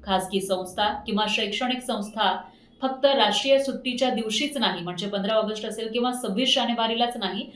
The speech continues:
तर कोणत्याही दिवशी ध्वजारोहण करू शकतं, पण ते आदरपूर्वक केलं गेलं पाहिजे. आता झेंडा फडकवण्याची वेळ नेमकी काय आहे, तेही आपण बघूयात. पूर्वी राष्ट्रध्वज हा फक्त सूर्योदयापासून सूर्यास्तापर्यंत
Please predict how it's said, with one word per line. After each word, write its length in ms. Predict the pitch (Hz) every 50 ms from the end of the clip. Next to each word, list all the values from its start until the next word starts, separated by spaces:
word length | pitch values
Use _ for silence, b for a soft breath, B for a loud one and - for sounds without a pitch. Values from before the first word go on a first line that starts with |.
| B B B B
तर 140 | 262 247 233
कोणत्याही 640 | - - 247 240 233 - 262 262 247 240 240 277 294
दिवशी 460 | 240 226 226 220 214 214 - 233 240 196
ध्वजारोहण 560 | 196 196 196 196 220 208 202 202 202 202 196
करू 260 | 196 - 233 247 269
शकतं, 520 | 254 - - 233 - - - 196 185 214 - B B B B B _
पण 160 | 247 233 226
ते 340 | 220 202 226 247 254 - - -
आदरपूर्वक 840 | - 202 196 196 233 240 247 254 - 233 196 190 190 165 165 - -
केलं 180 | 214 190 180 180 170
गेलं 180 | 180 175 170 170
पाहिजे. 480 | 170 175 175 185 170 - - - - - - _ -
आता 400 | 214 214 - 262 262 262 254 -
झेंडा 340 | - 226 233 233 233 285 294 285
फडकवण्याची 680 | 269 247 247 247 254 247 240 240 240 240 - 269 269 233 202
वेळ 280 | 190 220 240 254 262
नेमकी 280 | 277 262 240 240 254 254
काय 280 | 247 254 226 208 202
आहे, 220 | 190 180 180 185 214
तेही 300 | - - 220 202 196 208
आपण 240 | 190 185 196 185 185
बघूयात. 340 | 180 175 175 175 185 185 - - B B B B B B _ -
पूर्वी 280 | 269 262 - 285 294
राष्ट्रध्वज 640 | 262 220 208 202 - 262 240 247 233 240 247 240 247
हा 140 | 240 233 233
फक्त 260 | 233 233 233 - -
सूर्योदयापासून 1120 | 262 262 262 - - 247 233 233 240 254 262 254 262 254 247 247 254 233 214 208 - 254 254
सूर्यास्तापर्यंत 960 | 254 247 240 220 202 214 220 220 226 226 - 262 240 240 240 226 214 208 208